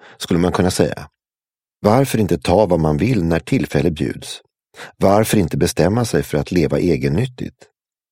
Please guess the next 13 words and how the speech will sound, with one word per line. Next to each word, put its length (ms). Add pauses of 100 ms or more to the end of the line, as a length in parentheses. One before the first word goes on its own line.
(1040)
Eller 440 (220)
finns 300
det 80
ett 100
annat 380
alternativ, 680 (500)
ett 200
som 160
är 80
mer 340
kraftfullt 800
och 80
övertygande? 880